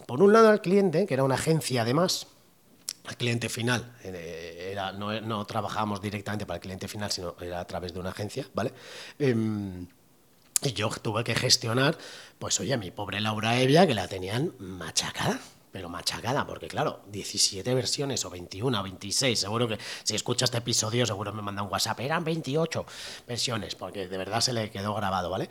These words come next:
Al final era, "Chica, hay que terminarlo". O sea, ya deci-, y aquí es donde va el último aprendizaje de los que decía del punto cinco, ¿vale?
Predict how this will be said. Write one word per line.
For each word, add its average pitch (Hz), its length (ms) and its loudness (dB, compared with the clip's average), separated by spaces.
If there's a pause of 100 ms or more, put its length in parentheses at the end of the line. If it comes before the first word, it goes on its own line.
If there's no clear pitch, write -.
(600)
Al 147 140 6
final 165 240 10
era, 131 400 8
"Chica, 117 460 0
hay 143 120 2
que 151 80 2
terminarlo". 107 540 -2
O - 200 -12
sea, 101 500 -2
ya 196 260 8
deci-, 202 360 6
y 139 60 -2
aquí 160 240 2
es 143 80 6
donde 143 260 10
va 147 120 10
el 139 100 8
último 139 240 6
aprendizaje 127 560 0
de 131 100 4
los 110 140 0
que - 80 -8
decía 117 280 -2
del 110 100 -2
punto 104 240 -4
cinco, 95 340 -8
¿vale? 104 180 -2